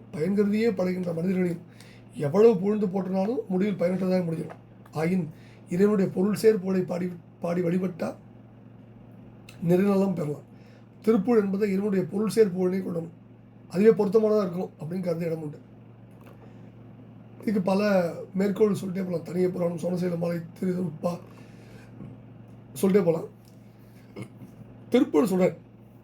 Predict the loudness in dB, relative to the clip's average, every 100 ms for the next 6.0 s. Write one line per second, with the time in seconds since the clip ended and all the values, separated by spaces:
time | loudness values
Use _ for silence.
0 | -20 -20 -20 -16 -4 2 4 4 4 2
1 | 0 -2 -4 -6 -6 -6 -6 -4 -4 -4
2 | -4 -6 -8 -6 -4 -4 -6 -6 -4 -2
3 | 0 -2 0 -4 -6 -12 -6 -4 -2 -4
4 | -2 -2 -2 -2 -2 -4 -8 -20 -16 -6
5 | -2 0 0 0 -2 -2 -2 -4 -6 -8